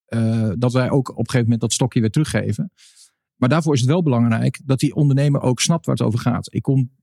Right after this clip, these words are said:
nog best wel vaak in de praktijk tegen dat ondernemers zeggen, "Ja, dat, mijn vorige adviseur heeft dat wel gezegd, maar dat was heel ingewikkeld en ik begreep het allemaal niet."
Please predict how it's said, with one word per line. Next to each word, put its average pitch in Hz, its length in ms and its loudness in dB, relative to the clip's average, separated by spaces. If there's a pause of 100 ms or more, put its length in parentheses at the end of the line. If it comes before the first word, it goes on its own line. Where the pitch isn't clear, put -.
(140)
nog 123 240 -2
best 143 160 0
wel 147 80 0
vaak 131 200 -2
in 123 80 2
de 117 60 2
praktijk 135 400 0
tegen 127 440 0 (420)
dat 113 220 0
ondernemers 120 380 2
zeggen, 120 220 0
"Ja, 127 160 2
dat, 117 120 0
mijn 117 140 2
vorige 131 260 -2
adviseur 123 240 0
heeft 123 120 0
dat 117 160 -2
wel 117 300 0
gezegd, 131 400 -2
maar 113 140 0
dat 110 100 -4
was 127 120 0
heel 135 160 2
ingewikkeld 131 440 0
en 123 60 2
ik 117 80 2
begreep 127 220 0
het 131 100 -4
allemaal 127 180 2
niet." 135 220 0